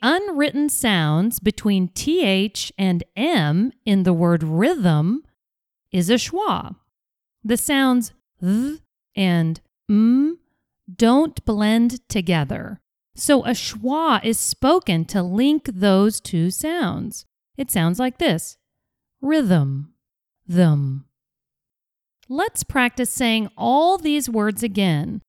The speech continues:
Try to make sure that your schwa sound is shorter, lower in volume, and not stressed.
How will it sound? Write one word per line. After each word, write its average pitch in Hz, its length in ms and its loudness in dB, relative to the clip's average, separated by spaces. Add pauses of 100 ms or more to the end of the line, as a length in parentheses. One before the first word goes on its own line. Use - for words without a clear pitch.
(260)
Try 330 380 -6
to 539 100 -6 (120)
make 453 100 -10
sure 302 300 0
that 226 160 2
your 294 400 0
schwa 240 500 0
sound 170 460 -2
is 175 180 -4
shorter, 180 680 -2 (540)
lower 156 480 -2
in 339 160 -2
volume, 339 760 0 (340)
and 165 320 -4
not 185 500 -2
stressed. - 1040 -4